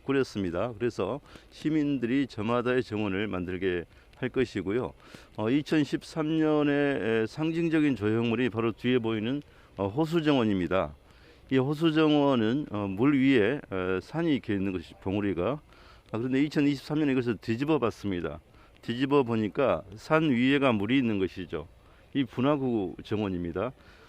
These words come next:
아, 대한민국의, 우리나라의 백두산의 천지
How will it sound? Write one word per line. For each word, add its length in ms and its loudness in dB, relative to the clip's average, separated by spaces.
아, 80 -4
대한민국의, 1160 2
우리나라의 580 4
백두산의 580 -2
천지 540 0